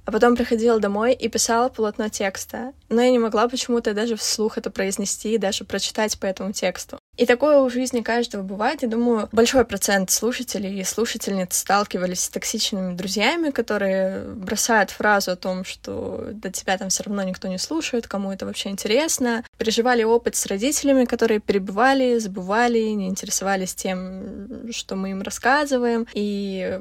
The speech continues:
прочие подобные неприятные ситуации, которые приводят к тому, что нам стыдно, что ли, проявлять себя голосом, а у некоторых людей еще и развивается какая-то патологическая ложь или желание приукрашать свои рассказы, а, чтобы нас наконец услышали и дали какую-то оценку нашим словам.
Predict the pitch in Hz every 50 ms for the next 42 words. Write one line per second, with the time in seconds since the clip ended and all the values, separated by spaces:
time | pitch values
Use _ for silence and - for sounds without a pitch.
0 | 226 - 254 262 277 - - 254 - - 226 208 240 254 240 240 220 220 214 214
1 | 214 214 208 214 - 202 214 - - 226 226 226 214 214 - 202 202 196 - -
2 | - 220 220 247 302 302 - - 220 196 - 185 - 220 233 220 214 - 202 202
3 | 214 202 185 - - 190 214 233 233 - - - 190 190 185 185 190 202 202 196
4 | - - - - 254 294 302 302 277 269 - - 233 233 240 233 - 226 202 202
5 | 196 208 233 240 233 - - - 196 185 185 - - 294 349 320 - - - 208
6 | 196 190 185 185 190 214 269 269 - - 226 214 - 208 190 190 196 240 247 233
7 | 220 - - 214 220 202 196 196 196 190 190 202 233 240 226 233 - - - -
8 | - 202 214 202 - - 196 202 - 196 196 196 202 240 233 - - - - 202
9 | 190 190 190 226 285 285 - - 240 208 202 190 190 185 185 185 196 190 - 196
10 | 202 214 220 214 202 196 190 190 - - 190 190 - 202 196 - 220 214 214 -
11 | - - 190 196 196 196 196 190 185 185 185 196 190 - - - 202 247 285 269
12 | 240 220 202 190 202 202 190 196 190 185 185 - - - 202 185 190 190 185 185
13 | 185 190 214 214 214 - 214 - - 208 202 196 - 208 - - - 220 285 285
14 | - - 233 214 202 208 208 214 208 202 214 208 202 190 190 208 220 240 240 -
15 | - - 208 208 220 - 196 190 - - 208 202 202 - - 185 190 190 - -
16 | 185 - - 196 196 190 190